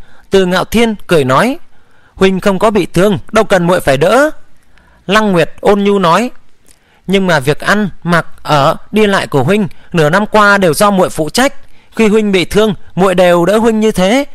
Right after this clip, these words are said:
đã thành thói quen rồi." Từ Ngạo Thiên cười cười, không nói gì.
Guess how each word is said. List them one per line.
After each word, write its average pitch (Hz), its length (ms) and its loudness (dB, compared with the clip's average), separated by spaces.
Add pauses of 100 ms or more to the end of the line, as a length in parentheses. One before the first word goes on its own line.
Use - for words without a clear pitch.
đã - 120 -2
thành 175 240 -2
thói 185 140 0
quen 208 280 0
rồi." 147 320 0 (960)
Từ 185 160 2
Ngạo 165 200 -2
Thiên 220 260 0
cười 170 220 0
cười, 139 360 2
không 202 300 -2
nói 208 140 2
gì. 156 300 -2